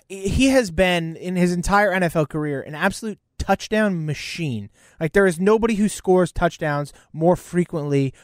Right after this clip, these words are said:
uh, more productively than Alvin Kamara. And, and so I think the issue here is that Taysom Hill, if his incorporation in this offense is as the starting quarterback, Kamara's gonna lose a lot of those red zone touches.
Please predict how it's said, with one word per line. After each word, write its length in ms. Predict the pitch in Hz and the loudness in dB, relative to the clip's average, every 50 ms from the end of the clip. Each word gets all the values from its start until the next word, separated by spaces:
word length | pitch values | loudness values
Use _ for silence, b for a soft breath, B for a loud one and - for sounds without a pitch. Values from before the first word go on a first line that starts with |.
| b b b | b b b
uh, 280 | 147 156 143 - 139 143 170 | 2 4 4 4 2 0 0
more 180 | 175 175 185 | 2 2 2
productively 840 | - - 180 156 135 160 165 165 - - 180 165 139 139 151 143 139 139 | 4 2 0 0 4 4 2 2 2 0 -2 -2 0 0 0 0 0 0
than 160 | 139 143 143 | 0 0 2
Alvin 260 | 139 135 135 127 123 | 2 2 2 0 -2
Kamara. 380 | 120 127 123 127 117 107 98 98 b b b b b b | -6 -4 -4 -4 -2 -4 -4 -8 b b b b b b
And, 140 | - 156 151 117 | -2 -2 -2 -2
and 220 | 147 151 151 151 - | -2 -4 -4 -2 2
so 120 | 185 170 | 4 4
I 100 | 156 160 | 4 4
think 160 | 196 254 254 | 2 0 -2
the 100 | - 180 - | -4 -8 -2
issue 320 | - 269 262 - - 220 185 | 0 2 2 2 2 2 0
here 400 | - - 151 127 113 110 127 - _ _ _ _ _ _ _ _ - | 0 0 -4 -4 -4 -6 -8 -12 _ _ _ _ _ _ _ _ 2
is 140 | 185 180 151 | 2 2 4
that 220 | 202 190 190 - | 2 0 0 0
Taysom 380 | - - 214 226 233 - 214 185 | 2 2 2 2 0 -2 -2 2
Hill, 260 | 170 180 156 135 - - | 2 2 2 2 0 0
if 180 | - 240 - - | 0 0 2 2
his 220 | - 247 240 - - _ _ _ _ _ _ - | -2 -2 -2 -2 -6 _ _ _ _ _ _ -12
incorporation 600 | 202 170 - 214 208 - 196 190 185 170 - 175 | -8 0 0 0 2 2 2 2 2 2 0 -4
in 100 | 170 165 | -4 -4
this 120 | 160 151 | -2 2
offense 420 | 165 156 156 151 - 151 135 - - b b b b b - | 4 4 4 4 2 -2 -4 -4 -8 b b b b b -2
is 160 | 233 240 233 | 0 4 4
as 220 | 240 226 226 196 | 4 4 2 0
the 100 | 202 202 | -2 -2
starting 340 | - - 214 202 208 202 190 | 0 2 4 4 4 2 0
quarterback, 640 | - - 185 190 190 202 196 220 226 247 254 - - - _ _ _ _ _ _ _ _ _ _ _ _ _ _ _ - | -2 0 2 4 4 4 4 4 2 2 -2 -4 -12 -20 _ _ _ _ _ _ _ _ _ _ _ _ _ _ _ -4
Kamara's 340 | - 202 220 247 302 311 - | 0 2 4 4 4 2 0
gonna 160 | - 294 214 175 | 0 0 2 4
lose 220 | 180 196 202 180 | 4 4 4 4
a 40 | 165 | 4
lot 280 | 135 131 135 139 147 151 | 2 4 4 4 4 4
of 60 | 147 | 2
those 200 | 147 139 123 127 | 0 0 0 0
red 180 | 135 135 135 | 0 0 0
zone 160 | - 135 123 110 | 0 -2 -4 -4
touches. 500 | - 131 120 - - 104 98 - - | -4 -6 -8 -8 -8 -14 -14 -16 -20